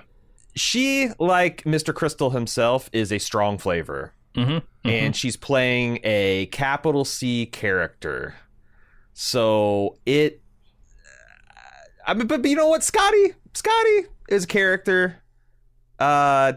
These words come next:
Speaker 1: we, we've, we've had, we've had engineers that are characters before in the show.
Speaker 2: Mm-hmm.
Speaker 1: Uh, I, I'm, I'm gonna withhold judgment because I, I kind, I kind of like her. I kind of like her.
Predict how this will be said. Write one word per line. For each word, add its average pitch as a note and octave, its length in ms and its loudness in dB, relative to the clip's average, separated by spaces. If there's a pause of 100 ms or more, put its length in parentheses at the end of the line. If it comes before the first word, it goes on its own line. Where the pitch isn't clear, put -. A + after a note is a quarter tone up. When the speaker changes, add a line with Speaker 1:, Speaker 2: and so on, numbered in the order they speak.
Speaker 1:
we, F#3 180 -6
we've, F#3+ 240 -6
we've G#3+ 160 -4
had, G#3 240 2
we've G#3 160 -4
had G#3+ 160 0
engineers G3 580 0
that F3 100 0
are D#3+ 60 0
characters D#3+ 460 0
before C3 360 0
in A#2+ 80 -2
the A2+ 80 0
show. G#2+ 520 0 (360)
Speaker 2:
Mm-hmm. C#3 180 0
Speaker 1:
Uh, G#2 540 2
I, C3 260 0
I'm, D3 140 -4
I'm D3 120 -2
gonna F3 180 2
withhold C#3 440 0
judgment E2+ 460 -4
because C3 240 -4
I, D#3 160 2
I F3 160 0
kind, E3+ 360 -2
I D#3 120 0
kind F3+ 280 -4
of C#3+ 100 -4
like B2 280 0
her. B2+ 320 -4 (280)
I - 100 -4
kind B2+ 220 -4
of A#2 80 -4
like A#2 260 0
her. A#2 280 -2